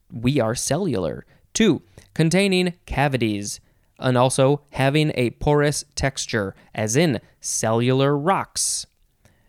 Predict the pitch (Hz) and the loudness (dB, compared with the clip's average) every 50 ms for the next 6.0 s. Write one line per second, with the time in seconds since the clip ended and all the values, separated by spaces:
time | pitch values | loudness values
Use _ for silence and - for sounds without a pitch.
0 | _ _ _ _ _ _ _ - - 113 113 120 120 123 120 113 107 110 120 123 | _ _ _ _ _ _ _ -8 -4 -4 -2 0 0 0 0 0 0 0 0 0
1 | 131 131 139 151 175 185 202 202 - _ _ _ _ _ - - 117 113 110 110 | 0 0 0 0 0 0 0 -4 -6 _ _ _ _ _ -10 -6 -6 -4 -4 -4
2 | 107 110 - - - 113 120 139 - - 180 180 185 190 190 190 190 - _ _ | -4 -4 -4 -4 -2 -2 -2 -2 0 0 0 0 0 0 -2 -4 -8 -10 _ _
3 | _ _ _ _ - - - - - 123 120 120 127 135 135 143 147 143 135 139 | _ _ _ _ -10 -8 -8 -6 -4 -2 0 0 2 2 0 0 0 0 0 0
4 | 131 139 151 165 175 175 - - - - 127 131 151 151 143 151 156 165 170 - | 0 0 0 0 -2 -2 -6 -6 -2 0 0 0 0 0 -2 -2 -2 -2 -4 -6
5 | - - - - - 57 - - - - - - 185 196 220 214 156 127 - | -8 -10 -10 -8 -8 -8 -10 -12 -14 -16 -6 -2 0 2 4 4 4 2 0